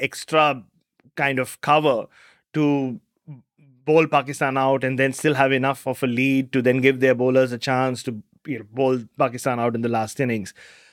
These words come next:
But what England have been doing is going, going the other way, of course, by just smashing the ball around this regard, playing Bazball, um,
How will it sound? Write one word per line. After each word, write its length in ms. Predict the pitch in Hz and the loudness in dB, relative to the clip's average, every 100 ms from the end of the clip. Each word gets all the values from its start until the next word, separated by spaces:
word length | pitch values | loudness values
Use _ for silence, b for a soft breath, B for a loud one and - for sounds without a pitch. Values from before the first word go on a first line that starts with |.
| b b - | b b -2
But 140 | 151 - | -2 2
what 200 | 185 220 | 2 4
England 360 | 151 190 208 196 | 2 4 4 4
have 160 | 165 | 2
been 140 | 151 147 | 0 0
doing 260 | 147 147 | 0 0
is 140 | 139 127 | 0 0
going, 260 | 123 127 | -4 -4
going 200 | 120 127 | -2 -2
the 120 | 117 117 | 0 0
other 260 | 117 131 | 2 2
way, 120 | 123 | 2
of 160 | 117 - | 0 -2
course, 260 | 104 117 139 | -2 -2 2
by 160 | 120 | 2
just 380 | 131 156 - - | 2 0 -2 -6
smashing 460 | 123 127 135 156 135 | 0 2 2 2 0
the 80 | |
ball 260 | 120 120 135 | 2 4 4
around 340 | 117 123 127 | 2 0 0
this 180 | 131 123 | -2 -4
regard, 340 | 117 127 131 117 | -2 2 2 2
playing 320 | 135 143 127 | 0 0 0
Bazball, 640 | 120 127 123 117 104 131 - b b b 139 | 2 2 0 -2 -2 -4 -10 b b b -2
um, 400 | 127 123 120 | 2 2 -2